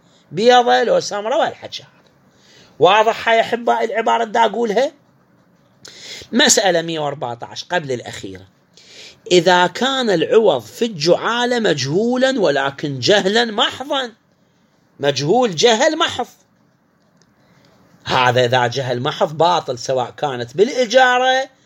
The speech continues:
أو بالجعالة. إذا كان العوض في الجعالة مجهولاً محضاً،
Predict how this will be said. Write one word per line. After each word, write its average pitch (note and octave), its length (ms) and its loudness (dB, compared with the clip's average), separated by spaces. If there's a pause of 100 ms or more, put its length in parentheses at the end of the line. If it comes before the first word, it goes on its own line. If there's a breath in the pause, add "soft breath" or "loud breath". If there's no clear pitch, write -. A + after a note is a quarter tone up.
(260 soft breath)
أو F4 140 2
بالجعالة. C#3+ 720 0 (1040 loud breath)
إذا D#3 300 4
كان D3 360 -4
العوض C#3+ 440 -2
في - 160 -10
الجعالة C#3+ 560 -2
مجهولاً C#3 640 0
محضاً، C#3 600 -2